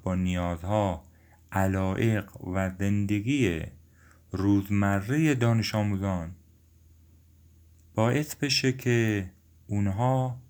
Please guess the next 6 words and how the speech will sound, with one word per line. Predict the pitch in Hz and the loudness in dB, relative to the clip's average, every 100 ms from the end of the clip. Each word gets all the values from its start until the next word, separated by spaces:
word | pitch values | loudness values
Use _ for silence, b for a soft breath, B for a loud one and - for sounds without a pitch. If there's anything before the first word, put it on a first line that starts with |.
| - - - _ - _ - - - - | -20 -20 -20 _ -20 _ -20 -20 -20 -2
افرادی | 110 107 123 131 131 | -2 0 2 2 4
مسئولیت | 123 107 98 - 101 98 98 95 | 2 2 -2 -4 0 2 0 0
پذیر، | - 92 117 120 117 104 - - | -4 -2 0 2 2 -2 -10 -6
متفکر | 95 95 92 - 92 - - 117 110 104 b b b - | -6 -4 -8 -2 -2 -2 0 2 0 -4 b b b -8
و | 87 92 | -2 -2
خلاق | - - 98 101 104 113 - - | -4 -2 0 2 2 2 0 -8